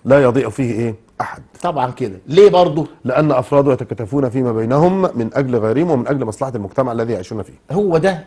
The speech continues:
Speaker 2: هو، هو ده أساس اللي إحنا، إحنا بنتكلم فيه. إن أنت بالنسبة لنا إحنا كناس، ك-، ك-، كبني آدمين عايشين، روح التعاون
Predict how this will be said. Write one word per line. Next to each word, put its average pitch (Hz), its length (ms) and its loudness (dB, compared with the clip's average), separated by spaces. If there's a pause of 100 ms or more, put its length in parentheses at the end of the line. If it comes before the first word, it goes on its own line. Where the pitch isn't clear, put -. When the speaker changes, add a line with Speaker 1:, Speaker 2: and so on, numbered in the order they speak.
Speaker 2:
هو، 151 140 -2
هو 139 160 2
ده 202 120 2
أساس 196 220 -4
اللي 147 320 -2
إحنا، 165 220 -8
إحنا 143 140 -2
بنتكلم 175 340 0
فيه. 127 220 -10 (400)
إن 143 80 -2
أنت 190 200 0
بالنسبة 151 460 2
لنا 208 140 4
إحنا 202 240 -2
كناس، 175 800 0
ك-، 127 60 -4
ك-، 110 300 -4
كبني 127 380 0
آدمين 151 360 -2
عايشين، 185 540 -4 (420)
روح 175 220 4
التعاون 180 560 4